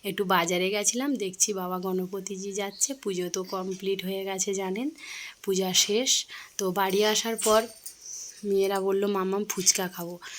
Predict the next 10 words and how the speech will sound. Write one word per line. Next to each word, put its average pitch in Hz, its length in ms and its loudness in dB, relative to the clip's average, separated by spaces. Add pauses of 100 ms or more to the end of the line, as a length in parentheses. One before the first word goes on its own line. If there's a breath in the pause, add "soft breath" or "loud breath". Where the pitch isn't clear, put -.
(260 loud breath)
ভাবলাম 220 380 2
বাজারের 202 500 6
ফুচকা 233 420 0
খাওয়ার 208 340 0 (120)
থেকে 294 260 0
ঘরে 185 320 -4
ফুচকা 214 380 -2
বানিয়ে 190 460 2
খাওয়া 185 320 -2
ভালো। 175 260 -8